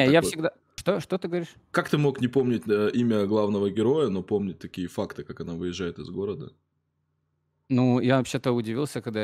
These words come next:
Speaker 1: я, я забыл, что это Норман Бейтс, потому что
Speaker 2: Ладно.
Speaker 1: поэтому
Speaker 2: Зря быканул, извиняюсь. А, Константин, выбирай.
Speaker 1: <laughs> Э, слушайте, это скорее для дискуссии, потому что правда интересно, потому что мне это привиделось с детства, что это, м,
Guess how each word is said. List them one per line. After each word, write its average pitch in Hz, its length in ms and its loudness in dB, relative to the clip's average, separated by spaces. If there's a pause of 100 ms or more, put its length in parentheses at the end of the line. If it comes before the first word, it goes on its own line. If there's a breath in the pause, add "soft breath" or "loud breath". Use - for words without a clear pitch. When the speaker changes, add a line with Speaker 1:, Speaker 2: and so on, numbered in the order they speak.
Speaker 1:
я, 104 100 -6
я 110 80 -2
забыл, 113 280 -4
что - 160 -8
это 98 140 -8
Норман 98 340 -6
Бейтс, 92 280 -8 (200)
потому 98 300 -10
что - 160 -20
Speaker 2:
Ладно. 92 160 -4 (100)
Speaker 1:
поэтому 95 320 -10 (240)
Speaker 2:
Зря 101 280 -4
быканул, 101 420 -2
извиняюсь. 90 420 -8 (260 loud breath)
А, 98 200 0
Константин, 120 560 -4
выбирай. 92 260 -4
Speaker 1:
<laughs> - 120 -18 (1200 loud breath)
Э, 110 1040 2
слушайте, 156 280 4
это 143 180 4
скорее 156 240 4
для 143 140 4
дискуссии, 139 540 4
потому 120 220 4
что - 100 -2
правда 123 260 4
интересно, 107 440 2
потому 104 160 0
что - 120 -6
мне 127 140 6
это 120 120 -2
привиделось 131 500 2
с - 20 -10
детства, 104 400 0
что - 200 -4
это, 101 760 0
м, 78 400 -10